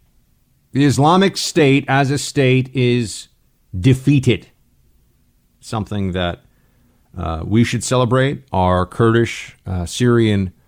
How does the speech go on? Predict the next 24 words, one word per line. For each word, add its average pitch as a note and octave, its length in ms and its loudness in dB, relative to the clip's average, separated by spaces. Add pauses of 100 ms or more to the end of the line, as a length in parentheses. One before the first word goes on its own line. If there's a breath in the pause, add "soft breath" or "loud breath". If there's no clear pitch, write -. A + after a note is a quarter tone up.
(240)
ally C3 460 2
should C3 240 -6
celebrate. C3+ 480 -4
The G#2 80 -6
Iraqi G2 420 -4
people, C#3+ 640 -6
the F#2 400 -10
Mid G#2 260 0
East, C3 440 -4
the G2+ 100 -8
whole A2 400 0
world B2+ 540 2 (840)
should G2+ 300 -6
be G#2 100 -4
celebrating F#2+ 880 -4 (160)
in F#2+ 140 -6
their F#2 160 -4
own F#2+ 240 -4
way A#2 420 -2 (480)
the G#2 100 -2
destruction F#2 960 -4
of F#2 300 -6
this F#2+ 340 -4
malignant, G#2+ 1040 2